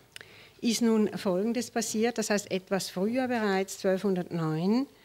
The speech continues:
trat in Florenz Franz von Assisi auf, um dort zu predigen. Und Franz von Assisi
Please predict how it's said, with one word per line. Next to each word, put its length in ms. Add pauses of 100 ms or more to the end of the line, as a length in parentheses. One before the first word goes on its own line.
(520)
trat 560
in 200
Florenz 520
Franz 480
von 240
Assisi 560
auf, 420 (240)
um 400 (100)
dort 460 (100)
zu 280
predigen. 720 (640)
Und 180
Franz 260
von 140
Assisi 640